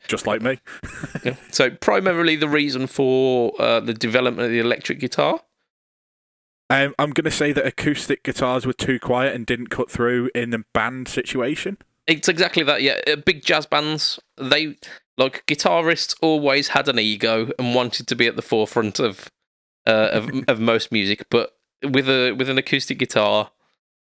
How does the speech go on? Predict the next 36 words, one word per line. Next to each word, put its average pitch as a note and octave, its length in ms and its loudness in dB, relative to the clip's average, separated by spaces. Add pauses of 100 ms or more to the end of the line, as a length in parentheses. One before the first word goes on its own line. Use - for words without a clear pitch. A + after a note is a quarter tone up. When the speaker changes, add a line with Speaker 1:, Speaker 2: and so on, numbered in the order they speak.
(120)
Speaker 2:
uh, A2+ 320 2
in A2+ 140 2
a G#2+ 40 -2
big A2+ 200 0
band G#2+ 180 0
situation, G#2+ 440 -2
they A2+ 260 -2
simply B2+ 720 0
could A#2+ 180 -2
not A2 180 -2
be A2 100 0
heard. G#2 340 0 (800)
Speaker 1:
Yeah. G#2+ 240 4
Speaker 2:
Um, G#2 300 -4
so G#2 420 0
it G2 120 -2
was, G#2+ 320 -4
it A2 100 -2
was A2 120 -2
a, A2 60 0 (240)
a A2+ 40 0
case - 280 0
of - 100 -12
combating G2+ 760 -2
the, G2 220 0
uh, G2+ 200 0 (220)
combating B2 540 -2
the A2+ 80 2
big G#2+ 220 -6
band G2 420 -2
and G#2 320 -2 (500)
allowing D#3+ 480 0
guitarists C3 800 -2 (160)
to B2 100 -4
swing A#2 640 0
that G#2 200 0